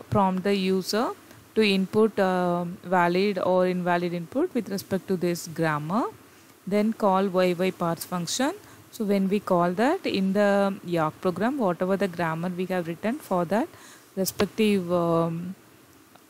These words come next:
um, respective subroutines will be generated, and that will be, they'll be called here. Then if the flag is, um, true,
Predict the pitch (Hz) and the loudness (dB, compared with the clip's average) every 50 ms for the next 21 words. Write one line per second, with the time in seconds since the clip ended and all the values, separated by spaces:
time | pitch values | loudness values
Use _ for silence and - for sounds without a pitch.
0 | - - - 180 175 175 175 180 175 175 175 170 175 175 - - 180 - - - | -14 -8 -4 -2 -2 -2 -2 -2 -4 -4 -4 -4 -6 -6 -4 -4 -4 -2 2 2
1 | 208 - - 220 214 - - 185 165 156 185 190 180 208 208 202 202 - - - | 2 2 2 -2 0 2 0 0 2 2 2 2 4 2 2 2 0 -2 -2 -2
2 | 196 185 175 156 185 190 185 180 165 147 165 170 165 160 170 175 - - 240 294 | -2 -2 0 0 0 0 0 0 -2 0 0 0 2 2 0 0 0 0 0 0
3 | 330 277 214 196 185 180 185 180 - - - 202 185 185 170 196 240 294 403 - | 0 0 0 0 0 0 0 -2 -2 -4 -6 -4 -4 -2 0 2 2 0 0 -4
4 | - - - - - - - 196 214 202 185 175 254 262 - - 180 151 151 160 | -10 -20 -20 -20 -20 -8 -2 2 2 2 2 0 -2 -2 0 0 0 0 0 -4
5 | 151 - 170 165 165 160 160 - - - - - - - - - 190 220 214 214 | -4 -2 -2 0 0 0 -2 -4 -8 -18 -20 -20 -20 -20 -10 -2 2 2 4 4
6 | 226 277 302 - - 220 226 196 180 220 208 - - 208 180 175 185 202 202 247 | 2 0 -2 -2 -2 -2 0 2 2 0 0 2 0 2 2 2 2 2 0 0
7 | 262 277 262 - - - - 202 190 180 180 180 175 175 175 175 175 170 170 170 | 0 0 0 -2 -4 0 2 4 4 4 4 4 4 4 4 2 2 0 -2 -6
8 | 170 - - - - - - - - - - - - - - - - - - - | -8 -12 -20 -20 -20 -20 -20 -20 -20 -20 -20 -20 -20 -20 -20 -20 -20 -20 -20 -20
9 | - - - - - - - - 254 240 202 160 156 | -20 -20 -20 -20 -18 -6 2 4 6 6 6 4 2